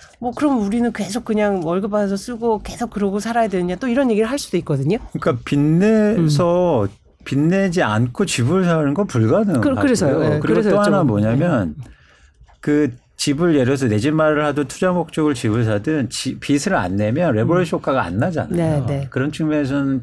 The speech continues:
Speaker 2: 당연히 대출을
Speaker 1: 음.
Speaker 2: 어느 정도 익히-, 일으키는 게 굉장히 중요하죠.
Speaker 1: 네.
Speaker 2: 대신
Speaker 1: 음.
Speaker 2: 저는 그 퍼센티지가 중요한 게 아니라
Speaker 1: 음.
Speaker 2: 지금 내가 빚을 일으켜서 집을 사려고 하는 그 집값의 수준이 중요하다는 거예요.
Speaker 1: 음.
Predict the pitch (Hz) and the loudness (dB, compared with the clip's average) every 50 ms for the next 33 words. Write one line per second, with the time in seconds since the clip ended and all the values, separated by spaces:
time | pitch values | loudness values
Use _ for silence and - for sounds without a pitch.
0 | 123 _ - 104 95 101 107 117 127 123 123 127 120 120 - - - 160 147 139 | -8 _ -8 -6 -4 -2 -2 0 0 0 0 0 -2 -2 -2 -2 -2 0 0 0
1 | 156 147 151 117 92 98 104 101 120 117 113 120 101 78 76 - - - 120 120 | 0 0 0 0 0 -2 -2 -2 0 0 0 0 -2 -4 -6 -10 -6 -2 -2 0
2 | 120 113 117 - - - - - - - - _ - - 104 101 131 135 135 - | 0 -2 -4 -8 -18 -20 -20 -20 -20 -20 -20 _ -4 -2 0 2 2 0 0 0
3 | - 123 110 101 98 113 113 - 98 90 98 110 110 - - - - 101 107 110 | 0 0 0 2 0 0 -2 -2 -2 -2 -2 -2 -2 -2 -4 -4 -2 0 0 0
4 | 92 78 71 - 151 156 156 147 143 139 135 135 - - - - - - - - | -2 -4 -6 -4 -4 -2 -2 -2 -4 -6 -8 -12 -16 -20 -20 -20 -20 -20 -20 -12
5 | - - 120 113 113 - - 196 165 107 85 - - - - 160 139 123 120 - | -6 -2 0 0 0 0 0 0 0 0 -2 -4 -10 -10 -8 -6 -6 -6 -8 -12
6 | _ - - 131 143 156 165 165 - 160 135 123 - - 220 - 254 262 233 - | _ -2 0 2 2 2 2 0 0 -2 -4 -2 -2 -2 0 2 4 2 2 0
7 | - - - 175 165 160 139 120 - - 107 107 113 120 127 131 127 117 104 85 | -4 -6 -2 0 0 0 0 -2 -2 -2 -2 0 2 2 2 2 0 0 -2 -2
8 | 82 85 98 120 127 131 127 95 85 - - - 147 135 160 190 185 170 131 127 | -4 -4 -2 -2 0 0 0 -2 -4 -4 -4 -4 -4 -2 0 0 0 2 2 2
9 | 131 156 160 120 - 123 117 113 - 175 170 175 170 143 123 120 143 135 - 139 | 2 2 0 0 2 0 0 2 2 0 2 2 4 4 4 2 2 0 0 -2
10 | 135 120 143 135 123 - - 127 107 127 147 151 151 143 - - 160 165 170 170 | 0 0 0 -2 -2 -2 -4 -2 -2 0 0 2 0 0 -2 -2 -2 0 0 2
11 | 165 175 165 156 147 139 135 143 147 147 127 - 143 120 - - 143 120 - - | 2 2 2 2 0 0 0 0 0 0 -2 -2 -4 -4 -2 -2 -4 -4 -4 0
12 | 196 175 160 165 156 - - 220 208 285 302 294 208 - 151 120 104 98 90 85 | 0 2 2 2 0 0 0 0 2 2 2 2 2 2 2 0 2 2 0 -2
13 | 80 78 - 175 170 165 165 165 160 160 156 156 151 151 147 143 139 | -4 -4 -4 -4 -2 -2 0 0 -2 -2 -2 -2 -2 -2 -4 -4 -6